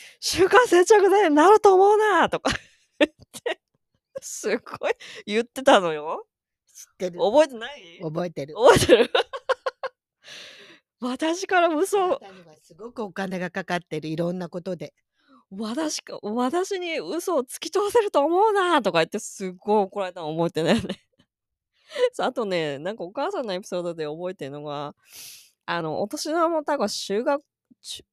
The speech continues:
Speaker 1: 小学校六年生だかなんだかの時に、お母さんの実家に帰った時に、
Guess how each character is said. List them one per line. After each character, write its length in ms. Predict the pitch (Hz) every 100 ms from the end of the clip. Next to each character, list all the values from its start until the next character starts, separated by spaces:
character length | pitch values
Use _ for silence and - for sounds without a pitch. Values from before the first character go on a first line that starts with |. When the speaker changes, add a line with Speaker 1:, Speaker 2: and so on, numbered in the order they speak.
| -
Speaker 1:
小 300 | - 240 277
学 180 | 381 392
校 160 | - 190
六 260 | 170 175 247
年 160 | 277
生 180 | 285 190
だ 100 | 170
か 80 | 156
な 160 | 151 185
ん 40 | 180
だ 100 | 165
か 100 | 151
の 80 | 147
時 240 | 175 -
に、 440 | 160 175 214 185 -
お 80 | -
母 160 | - 262
さ 100 | 226
ん 40 | 170
の 100 | 160
実 200 | 160 _
家 120 | 196
に 100 | 190
帰 120 | - 208
っ 60 |
た 120 | 202 160
時 240 | 160 139
に、 240 | 139 123